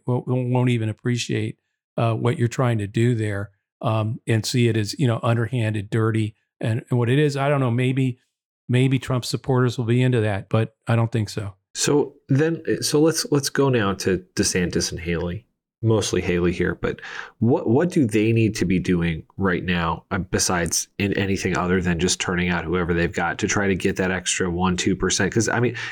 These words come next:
Speaker 2: this could be, I know you, you like the phrase "dead in an Iowa cornfield." I mean, whoever loses this is,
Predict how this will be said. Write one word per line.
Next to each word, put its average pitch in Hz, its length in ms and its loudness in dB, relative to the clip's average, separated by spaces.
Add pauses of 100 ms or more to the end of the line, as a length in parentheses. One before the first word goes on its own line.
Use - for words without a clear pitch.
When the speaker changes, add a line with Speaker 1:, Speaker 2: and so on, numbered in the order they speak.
(120)
Speaker 2:
this 165 240 2
could 156 340 0
be, 123 280 4
I 104 80 -2
know 107 100 2
you, 107 260 4
you 107 200 4
like 104 140 2
the - 100 -6
phrase 101 280 -2
"dead 98 220 0
in 98 140 0
an 92 100 2
Iowa 95 300 0
cornfield." 98 640 0
I 107 80 0
mean, 104 180 0 (440)
whoever 156 400 2
loses 120 380 2
this 95 280 2
is, 87 300 0